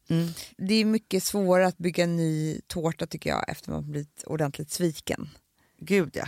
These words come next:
Speaker 2: Alltså, du vet, man kan känna det, man bara, nu sa du förlåt och vi ska bli vänner, men ja, hur, fast du vet, det är
Speaker 1: Nej, men att
Speaker 2: borta.
Speaker 1: bygga en ny tårta, Amanda,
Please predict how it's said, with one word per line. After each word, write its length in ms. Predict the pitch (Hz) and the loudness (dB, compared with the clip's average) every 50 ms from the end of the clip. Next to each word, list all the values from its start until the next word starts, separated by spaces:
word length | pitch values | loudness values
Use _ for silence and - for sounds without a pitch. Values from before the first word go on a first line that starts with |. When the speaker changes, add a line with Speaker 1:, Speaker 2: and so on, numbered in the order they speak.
| 131 - | -6 -2
Speaker 2:
Alltså, 240 | - - 202 - 220 | 2 2 2 2 2
du 60 | 220 | 0
vet, 80 | 214 196 | 0 2
man 120 | 220 226 | 2 2
kan 100 | 208 214 | 4 4
känna 360 | 196 - - 247 220 208 202 190 | 2 4 4 4 4 4 4 4
det, 80 | 180 | 4
man 140 | 175 170 170 | 4 4 4
bara, 120 | 170 170 | 4 2
nu 220 | - 196 202 208 208 | 2 2 0 0 0
sa 160 | - - 196 | 0 0 0
du 200 | 175 170 160 151 | 0 0 -2 -2
förlåt 560 | - - 156 156 151 147 147 147 147 - - | -2 -4 -2 0 0 0 0 -2 -2 -6 -10
och 420 | - - - 160 - - - - 151 | -6 -4 -2 -2 -2 -2 -4 -6 -8
vi 60 | 151 | -8
ska 140 | - - 143 | -6 -6 -6
bli 140 | 139 151 | -4 -2
vänner, 440 | 147 156 156 147 139 143 143 139 139 | -2 0 0 -2 -2 -2 -2 -2 -2
men 220 | 143 151 151 151 - _ _ _ _ _ _ _ - | -2 -2 -2 -4 -6 _ _ _ _ _ _ _ -6
ja, 240 | - - - - - - | -6 -6 -6 -6 -10 -10
hur, 280 | 165 165 180 170 165 - - _ _ _ _ _ _ | -6 -6 -4 -4 -6 -10 -16 _ _ _ _ _ _
fast 300 | - - 214 202 - - - | 0 2 2 2 0 -4 0
du 80 | - 226 | 4 4
vet, 160 | 226 202 - _ | 4 4 4 _
det 80 | - 208 | 4 6
är 20 | |
Speaker 1:
Nej, 80 | 196 202 | 6 8
men 80 | 214 220 | 8 8
att 40 | |
Speaker 2:
borta. 100 | 233 240 233 | 8 8 8
Speaker 1:
bygga 140 | 226 233 226 | 8 6 6
en 80 | 226 | 6
ny 100 | 233 240 | 6 6
tårta, 600 | 233 214 190 269 254 226 220 214 - _ - 262 | 6 6 6 6 6 6 4 4 2 _ 4 4
Amanda, 440 | 247 226 185 160 151 151 147 147 | 6 6 6 6 6 6 4 4